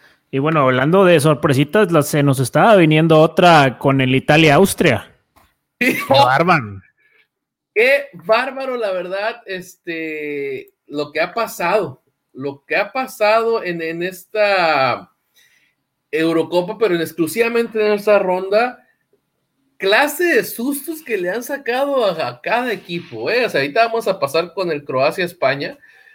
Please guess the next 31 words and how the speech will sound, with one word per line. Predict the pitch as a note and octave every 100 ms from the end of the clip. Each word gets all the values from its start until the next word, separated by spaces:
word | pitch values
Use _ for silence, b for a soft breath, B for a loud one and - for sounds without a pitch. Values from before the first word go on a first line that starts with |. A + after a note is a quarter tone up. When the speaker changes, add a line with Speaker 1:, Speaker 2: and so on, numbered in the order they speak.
| b _
Speaker 2:
pero | D3+ F3 F3 E3+ E3 E3
el | D#3+
Italia-Austria | D3+ D3+ G3 C4 C4 C4+ C#4 - D4+ C#4+
también | G3 F#3 A#3
era | C4
otro | B3+ C4+ C#4
que | B3 F3+
yo | G3 G3
creo | B3+ C4+
que, | A#3 G3 E3+ D#3 C#3+ C3 A#2 _ _ _ _ _ _ _ _ _ _ _ _ _ -
pues, | C#3+
no, | C#3 E3 G#3
no | G3
veíamos | G#3+ B3 C4+ C#4
que | F3
fuera | F#3 B3
a |
sufrir | - D3 A3 -
tanto, | - F#3+ G#3+ B3+
¿no? | C4+
Yo, | B3+ C#4 F3+
yo | B3
la | F#4
neta, | F#4
si | D4
me |
hubieran | A3+ D4+ D#4
preguntado, | F#3 D#3+ D#3 A3 D4+
yo | D#4+
no | E4+
hubiera, | D#4+ C#4